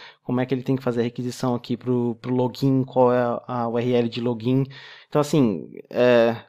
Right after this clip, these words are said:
você espera que as pessoas saibam isso, mas você não tem que esperar nada quando você tá fazendo seu teste. Tem que fazer as coisas mais simples possíveis, tá? Aí, por exemplo, você coloca aqui password B R. Hum, significa que o password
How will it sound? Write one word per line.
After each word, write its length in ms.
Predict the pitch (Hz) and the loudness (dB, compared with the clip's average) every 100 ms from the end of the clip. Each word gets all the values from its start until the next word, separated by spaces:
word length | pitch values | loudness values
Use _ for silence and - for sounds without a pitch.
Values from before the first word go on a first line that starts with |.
| _ | _
você 280 | _ - - | _ -6 0
espera 420 | 143 143 - 175 | 0 0 4 6
que 80 | 196 | 6
as 60 | 185 | 2
pessoas 320 | 175 - 175 | 0 0 0
saibam 260 | 180 185 160 | 2 2 2
isso, 220 | 127 120 | 0 0
mas 120 | 117 | -2
você 180 | 123 147 | -4 -6
não 60 | |
tem 120 | 151 170 | -4 -6
que 60 | |
esperar 260 | - 147 180 | -2 2 4
nada 280 | 165 160 156 | 4 4 2
quando 180 | 151 | 0
você 120 | 143 143 | 0 0
tá 80 | |
fazendo 220 | 139 156 156 | 0 0 0
seu 80 | |
teste. 200 | 175 110 | 0 0
Tem 100 | 127 | -2
que 40 | 127 | -4
fazer 140 | 139 | -4
as 60 | 139 | -4
coisas 260 | 156 147 139 | -2 -2 -2
mais 240 | 156 185 | -2 -4
simples 320 | - 175 170 | -6 -8 -10
possíveis, 540 | - 180 - 151 120 - | -10 -8 -4 -2 -2 -2
tá? 180 | 123 - - - - - | -4 -4 -20 -20 -18 -4
Aí, 140 | 113 | 0
por 140 | 160 | 2
exemplo, 280 | 147 139 117 | 4 4 0
você 80 | 139 | -2
coloca 280 | 143 139 131 | 2 4 2
aqui 160 | 143 | -2
password 500 | 139 135 - 131 139 | -2 -2 -2 2 2
B 140 | 127 131 | 2 -2
R. 380 | 120 107 101 - | 0 -2 -6 -4
Hum, 240 | 139 143 135 | 0 2 0
significa 500 | 127 131 127 139 135 | -2 -2 -2 -4 -6
que 60 | |
o 40 | 135 | -6
password 560 | 135 - 143 143 135 | -6 2 4 4 2